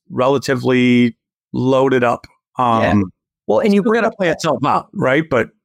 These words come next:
Speaker 2: Yeah, well, and you bring up Patrick Surtain, you bring up Max Crosby. I think anybody in the right mind would give up a first round pick this year, depending on where that first round pick is. You, we, we're talking Detroit, so in the twenties, maybe late teens at worst case scenario, uh,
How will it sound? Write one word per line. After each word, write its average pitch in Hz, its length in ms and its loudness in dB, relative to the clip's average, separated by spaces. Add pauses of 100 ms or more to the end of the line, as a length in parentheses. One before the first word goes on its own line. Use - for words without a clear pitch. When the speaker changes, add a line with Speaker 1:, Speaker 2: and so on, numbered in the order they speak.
(240)
Speaker 2:
Yeah, 285 260 2
well, 175 140 0
and 185 120 0
you 165 80 0
bring 180 200 0
up 185 80 -2
Patrick 160 300 -2
Surtain, 151 400 -2
you 135 80 0
bring 127 200 2
up 120 100 0
Max 120 280 0
Crosby. 87 540 -2 (200)
I 135 80 -2
think 196 220 -2
anybody 180 380 2
in 170 80 0
the 160 100 2
right 151 220 2
mind 147 300 2
would 123 100 -2
give 131 140 2
up 127 120 -2
a 120 60 2
first 123 280 -2
round 117 200 2
pick - 240 -4
this 110 220 0
year, 110 260 2
depending 135 400 0
on 131 160 2
where 127 140 2
that 117 200 0
first 120 300 0
round 113 220 2
pick 101 200 0
is. 92 240 0
You, 113 140 2
we, 120 100 2
we're 127 160 0
talking 143 320 -2
Detroit, 131 400 0
so 117 140 0
in 117 80 4
the 110 80 0
twenties, 156 520 0 (460)
maybe 131 220 2
late 123 300 2
teens 147 360 0
at 110 160 0
worst 127 260 0
case 135 220 0
scenario, 147 540 0 (480)
uh, 110 340 2